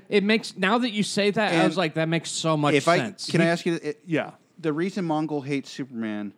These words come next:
Speaker 3: this is before my time, is because Superman humiliated him, right?
Speaker 1: Right, and tore Warworld from him.
Speaker 3: Yep,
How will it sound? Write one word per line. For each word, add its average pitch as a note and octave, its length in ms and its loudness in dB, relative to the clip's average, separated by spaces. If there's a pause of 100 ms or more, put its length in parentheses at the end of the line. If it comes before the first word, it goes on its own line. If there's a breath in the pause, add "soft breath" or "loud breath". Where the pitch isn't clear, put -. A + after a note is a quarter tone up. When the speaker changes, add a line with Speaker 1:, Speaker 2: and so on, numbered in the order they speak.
(200)
Speaker 3:
this - 100 -20
is A2+ 140 -14
before G#2+ 560 -8 (100)
my A2 160 -10
time, G2 240 -14 (680 soft breath)
is C#3 180 -6
because C3+ 360 -4
Superman C3+ 420 -8
humiliated A#2 600 -6
him, F#2+ 160 -12
right? A#2+ 320 -6
Speaker 1:
Right, D#3 220 0
and G#2+ 220 -10
tore C3 320 0
Warworld A#2 760 -4
from G2 300 -8
him. F2 200 -10
Speaker 3:
Yep, C3+ 240 -6